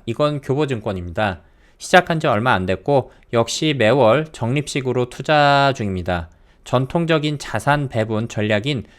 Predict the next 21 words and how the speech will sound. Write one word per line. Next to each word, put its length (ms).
주식 500
육십 340
퍼센트, 640
채권 440
사십 360
퍼센트 520
투자 260
전략입니다. 720
주식은 720
국내 440
큐레프트라는 1040
회사에서 420
미국에 460
상장한 640
에이아이 500
기반 580
퀀트 340
이티에프인 800
큐알에프티에 1500
투자하고 420
있습니다. 540